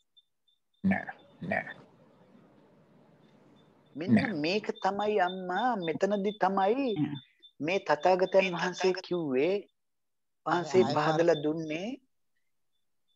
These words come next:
Speaker 2: මෙතන තියෙන්නේ නාම රූප ධර්මතාවයක් නොවේද? නාම රූප දෙකක ධර්මතාවයක්. මොනවාද? පනවා ගැනීම දෙකක් නේද? මේ මනස තුල පනවා ගැනීම දෙකක් තුල නේද? චමින්ද අපිට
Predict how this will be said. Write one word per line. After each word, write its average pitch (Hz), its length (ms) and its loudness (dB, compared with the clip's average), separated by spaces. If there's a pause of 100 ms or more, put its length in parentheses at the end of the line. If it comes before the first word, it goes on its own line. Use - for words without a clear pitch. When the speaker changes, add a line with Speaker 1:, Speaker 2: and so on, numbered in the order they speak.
(260)
Speaker 2:
මෙතන 165 400 6
තියෙන්නේ 202 640 6
නාම 196 500 4
රූප 202 360 2 (360)
ධර්මතාවයක් 202 920 6
නොවේද? 160 380 2
නාම 170 340 0
රූප 185 380 4
දෙකක 175 420 -2 (800)
ධර්මතාවයක්. 139 920 4 (1160)
මොනවාද? 156 320 2 (140)
පනවා 202 460 8
ගැනීම 220 360 4
දෙකක් 208 320 8
නේද? 208 320 -2
මේ 190 180 -2
මනස 175 400 0
තුල 214 240 4
පනවා 190 440 4
ගැනීම 208 340 2
දෙකක් 196 180 4 (120)
තුල 208 220 4
නේද? 185 360 -6 (800)
චමින්ද 196 380 2
අපිට 202 260 6